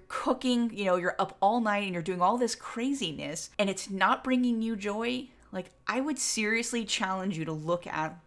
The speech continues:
why you keep doing it then. Maybe you don't cook the big meal. Maybe you eat out on that day, or maybe you have it, like,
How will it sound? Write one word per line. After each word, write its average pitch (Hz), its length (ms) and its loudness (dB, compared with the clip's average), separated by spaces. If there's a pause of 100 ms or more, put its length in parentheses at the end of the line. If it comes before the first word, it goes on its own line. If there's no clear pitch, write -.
(120)
why 180 440 -2
you 208 500 0 (140)
keep 240 420 -4 (360)
doing 220 340 2
it - 200 -4
then. 147 400 -4
Maybe 302 240 0
you 202 720 -2
don't 196 400 2
cook - 280 -6
the 185 120 0
big 170 180 -2
meal. 156 340 -6
Maybe 202 600 0 (260)
you 170 640 -2 (280)
eat 190 300 -4
out 165 320 0
on 147 160 -2
that 147 180 -4
day, 151 220 -2
or 165 180 -4
maybe 233 280 0
you 214 200 -2
have 165 340 -2
it, 156 200 -2
like, 147 160 -6